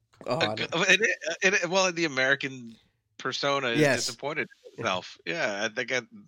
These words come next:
Speaker 1: fomo.
Speaker 2: fomo is the driving force for the millennials. It's just purely, and I'm not gonna say all millennials. I, I think it's easy to kinda tagline 'em, but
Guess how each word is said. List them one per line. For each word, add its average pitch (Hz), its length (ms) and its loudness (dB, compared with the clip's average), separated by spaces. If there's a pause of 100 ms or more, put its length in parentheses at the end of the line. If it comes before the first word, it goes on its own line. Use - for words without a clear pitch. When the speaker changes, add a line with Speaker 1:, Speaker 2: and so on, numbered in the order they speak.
(320)
Speaker 1:
fomo. 113 220 0
Speaker 2:
fomo 180 400 2
is 147 400 -2
the 131 60 -6
driving 135 440 2
force 123 320 -2
for - 140 -8
the 104 100 -6
millennials. 98 600 -6
It's - 140 -14
just - 260 -6
purely, 113 680 -4 (760)
and 165 200 4
I'm 170 140 4
not 170 160 4
gonna 143 140 0
say 131 240 0
all 110 240 2
millennials. 104 520 -2
I, 98 220 -4
I 104 40 -2
think 101 160 -4
it's 101 100 -12
easy 104 260 -6
to 98 60 -6
kinda 101 240 -6
tagline 92 460 -2
'em, 95 140 -14
but 101 220 -4